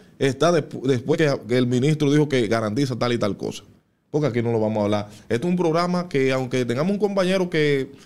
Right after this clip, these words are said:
disfrace la verdad, por aquí no le, no, no nosotros vamos a venderle humo a la gente. Aquí es de frente, frío y conquis-, y conciso. Arreglen ese estadio, las instalaciones de-, deportivas, no de San Pedro solamente,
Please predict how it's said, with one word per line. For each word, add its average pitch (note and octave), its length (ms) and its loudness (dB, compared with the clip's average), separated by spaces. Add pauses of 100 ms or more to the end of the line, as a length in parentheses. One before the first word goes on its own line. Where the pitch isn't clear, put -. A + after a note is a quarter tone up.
(320)
disfrace C3+ 500 2
la D#3+ 140 2
verdad, A#2+ 340 -2
por B2 120 -2
aquí A2 180 -4
no B2 100 -2
le, B2+ 220 -2
no, B2+ 240 -4
no C3 140 -4
nosotros C3+ 340 -4
vamos C#3 180 0
a C#3 60 0
venderle C#3 260 0
humo D3 200 0
a D3+ 100 0
la - 20 0
gente. G3+ 300 -4 (480)
Aquí G2+ 320 0
es D#3+ 260 0 (320)
de B2 180 0
frente, D#3 640 -2 (220)
frío C#3 480 0
y A#2 80 -6
conquis-, G2 420 -6 (160)
y A2 120 -6 (580)
conciso. G#2 560 -2 (360)
Arreglen F#3+ 460 2
ese G3 160 0
estadio, F#3+ 580 2
las D#3 140 2
instalaciones D3 640 2
de-, B2+ 220 0
deportivas, B2 580 -2
no D#3 140 2
de A#3 60 4
San G3 200 -2
Pedro E3+ 240 0
solamente, B2+ 520 -2